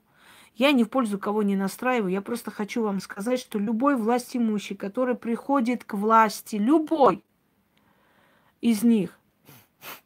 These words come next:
хочет очень много хорошего сделать для народа. Но видя, насколько этот народ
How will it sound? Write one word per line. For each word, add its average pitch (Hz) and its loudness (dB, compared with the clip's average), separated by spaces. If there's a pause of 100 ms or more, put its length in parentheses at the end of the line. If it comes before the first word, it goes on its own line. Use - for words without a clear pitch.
(840)
хочет 269 0
очень 247 0
много 233 2
хорошего 214 -2
сделать 202 -2
для 185 -4
народа. 170 -6 (1120)
Но 277 4
видя, 285 6
насколько 247 0
этот 233 0
народ 226 0